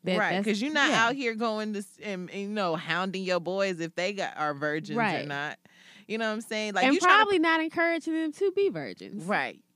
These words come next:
Speaker 2: You trying to protect them from niggas like you.
Speaker 1: You. That's what that is.
Speaker 2: But if you done told her straight up, like, "Listen, don't, I
Speaker 1: Don't, don't get, don't,
Speaker 2: don't get, don't get a nigga like me.
Speaker 1: don't do that to yourself.
Speaker 2: <laughs>
Speaker 1: You see what I put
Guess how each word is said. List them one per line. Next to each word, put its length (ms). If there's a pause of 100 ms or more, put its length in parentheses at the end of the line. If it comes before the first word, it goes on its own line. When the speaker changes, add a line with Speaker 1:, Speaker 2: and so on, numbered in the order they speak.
Speaker 2:
You 220
trying 200
to 40
protect 400
them 80
from 180
niggas 240
like 320
you. 180 (120)
Speaker 1:
You. 300
That's 260
what 120
that 200
is. 340
Speaker 2:
But 420
if 280
you 200
done 320 (300)
told 380
her 160
straight 360
up, 400
like, 380
"Listen, 720
don't, 340 (420)
I 260
Speaker 1:
Don't, 220 (140)
don't 240
get, 180 (200)
don't, 120
Speaker 2:
don't 160
get, 200
don't 200
get 160
a 40
nigga 160
like 200
me. 320
Speaker 1:
don't 160
do 160
that 200
to 80
yourself. 560
Speaker 2:
<laughs> 500
Speaker 1:
You 80
see 220
what 140
I 60
put 320